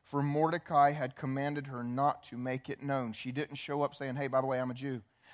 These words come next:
I am one of the people that was exiled with those people long ago, and I'm actually not one of you ethnically." She didn't say anything about that. And this is an incredible thing that God was doing. I mean, we are talking about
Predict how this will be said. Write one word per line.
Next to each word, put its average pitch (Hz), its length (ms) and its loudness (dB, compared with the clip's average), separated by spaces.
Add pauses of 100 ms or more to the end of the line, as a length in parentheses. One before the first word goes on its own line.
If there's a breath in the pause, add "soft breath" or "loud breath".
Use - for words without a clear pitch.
(100)
I 139 120 4
am 139 120 2
one 143 160 4
of 156 80 -2
the 160 80 -4
people 156 360 -2
that 131 100 -4
was 127 180 -4
exiled 147 500 6
with 135 120 -4
those 127 160 -4
people 131 260 -4
long 143 240 2
ago, 156 400 4 (220 soft breath)
and 131 120 2
I'm 135 120 2
actually 143 420 -2
not 139 460 2 (180 soft breath)
one 147 200 0
of 131 180 -2
you 139 340 0
ethnically." 135 560 2
She 147 200 -8
didn't 151 200 -4
say 180 380 4
anything 180 400 -2
about 160 480 8
that. 139 300 -2 (320 soft breath)
And 151 120 0
this 190 160 0
is 180 120 -6
an 180 80 -4
incredible 208 560 4
thing 196 240 -2
that 165 120 -6
God 180 280 10
was 165 180 -4
doing. 165 460 2 (240 soft breath)
I 170 60 6
mean, 185 200 2
we 226 340 4
are 208 300 12
talking 196 480 8
about 170 540 8